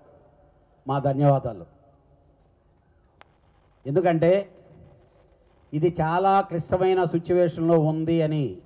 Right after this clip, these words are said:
అందరినీ వేడుకోవటం జరిగింది. పంతొమ్మిది వందల తొంభై తొమ్మిది నుంచి నేను ఈ ఆర్గనైజేషను, ఈ పర్టికులర్గా హైదరాబాద్ తెలుగు ఫిల్మ్ ప్రొడ్యూసర్ కౌన్సిల్లో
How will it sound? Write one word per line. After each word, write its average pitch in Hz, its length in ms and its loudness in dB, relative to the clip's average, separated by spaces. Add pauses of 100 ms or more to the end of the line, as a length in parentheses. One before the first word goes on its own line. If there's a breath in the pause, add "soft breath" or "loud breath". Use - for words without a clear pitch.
(360)
అందరినీ 151 400 -4
వేడుకోవటం 147 500 0
జరిగింది. 135 460 -4 (3000)
పంతొమ్మిది 185 360 0
వందల 180 260 2
తొంభై 175 320 0
తొమ్మిది 170 340 0
నుంచి 156 460 -6 (1080)
నేను 156 200 -4
ఈ 151 80 0
ఆర్గనైజేషను, 156 880 -4 (1120)
ఈ 190 320 -6 (340)
పర్టికులర్గా 180 720 -4 (1400)
హైదరాబాద్ 185 480 -2 (300)
తెలుగు 175 200 -2
ఫిల్మ్ 175 260 -4
ప్రొడ్యూసర్ 160 440 -10
కౌన్సిల్లో 156 640 -6